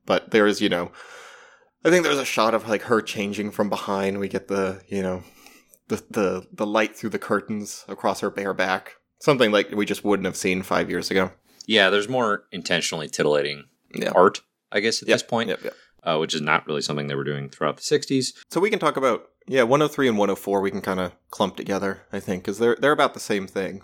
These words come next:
Speaker 1: which is that the Sentinels are here
Speaker 2: Yeah.
Speaker 1: to blow up the sun.
Speaker 2: Yeah.
Speaker 1: Because they would much rather blow up the sun than be forced to use people's preferred pronouns.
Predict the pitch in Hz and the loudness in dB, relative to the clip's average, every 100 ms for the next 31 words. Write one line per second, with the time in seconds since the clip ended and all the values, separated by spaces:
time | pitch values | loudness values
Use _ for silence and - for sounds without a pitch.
0 | - 104 98 - 92 110 - 110 110 101 | -10 -8 -8 -6 -6 -2 0 0 0 -4
1 | 101 98 110 113 135 - _ _ - 98 | -4 -2 0 0 -4 -14 _ _ 4 4
2 | - 95 101 107 - - 104 - 73 - | 2 2 2 2 0 -2 0 0 -6 -16
3 | _ _ - 262 - - - 107 - - | _ _ -6 -4 -4 -4 0 0 0 -14
4 | _ _ _ _ _ 110 101 101 95 - | _ _ _ _ _ 0 2 2 -2 -10
5 | 107 123 131 101 98 92 104 95 - - | -2 0 2 -2 -2 -4 -2 -4 -4 -8
6 | 98 90 92 92 _ _ - 98 95 95 | -6 -6 -8 -14 _ _ -8 -6 -4 -4
7 | 104 - - 117 101 - - - - 101 | -6 -6 -2 4 4 2 -10 -10 -2 0
8 | 95 - 90 95 - 95 98 98 - 90 | 0 -4 -4 -4 -6 0 2 2 2 0
9 | 73 73 104 - | 0 -4 -6 -14